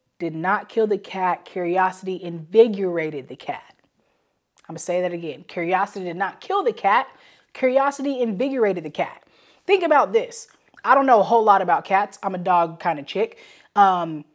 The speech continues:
but cats have nine lives. How dope is that for you to have nine lives and then have the term curiosity attached to your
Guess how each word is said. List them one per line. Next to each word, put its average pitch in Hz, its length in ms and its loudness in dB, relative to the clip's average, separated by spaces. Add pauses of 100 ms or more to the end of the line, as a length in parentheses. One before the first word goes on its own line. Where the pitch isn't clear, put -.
(260)
but 233 160 2
cats 262 320 0
have 277 220 0
nine 233 260 -4
lives. - 540 -6 (440)
How 294 340 -2
dope 262 360 4
is 202 180 -4
that 151 460 -8
for 202 100 -6
you 214 200 -2
to 254 80 6
have 175 300 0
nine 214 420 -2
lives 175 540 4 (260)
and 202 200 -2
then 214 120 -4
have 214 400 0
the 180 80 -2
term 269 500 -4
curiosity 196 720 -2
attached 175 480 -6
to 208 80 -8
your 175 560 -4